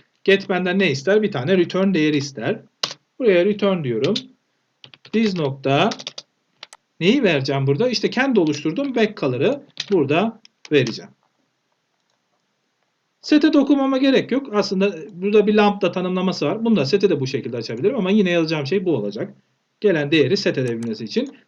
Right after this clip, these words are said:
bunu yine açık bırakıyorum. Yoksa, e, hiçbir değişiklik yapmasına izin vermeyecektir.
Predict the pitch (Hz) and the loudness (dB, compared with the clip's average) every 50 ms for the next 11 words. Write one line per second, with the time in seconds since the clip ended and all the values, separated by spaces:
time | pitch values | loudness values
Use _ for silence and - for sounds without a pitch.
0 | _ - 214 202 185 170 175 185 185 185 - - - 147 131 127 - 180 220 254 | _ 2 4 4 4 2 0 -2 -2 -2 -4 -4 -2 -2 -2 0 0 0 2 2
1 | 226 196 - - 247 262 294 294 - - _ _ - 190 180 170 165 170 226 220 | 2 0 0 0 0 0 0 -2 -4 -12 _ _ -2 0 2 2 2 0 -2 -2
2 | 214 180 160 143 135 135 - 131 131 131 - 123 113 - 185 240 277 277 - _ | -2 2 2 2 2 0 -2 -6 -8 -6 -8 -10 -6 -4 -2 -2 -4 -6 -10 _
3 | _ _ - 196 190 202 185 170 165 147 127 110 107 101 - - - _ - - | _ _ -6 -4 -2 -2 0 0 0 0 0 -2 -4 -6 -10 -14 -18 _ -20 -20
4 | - | -20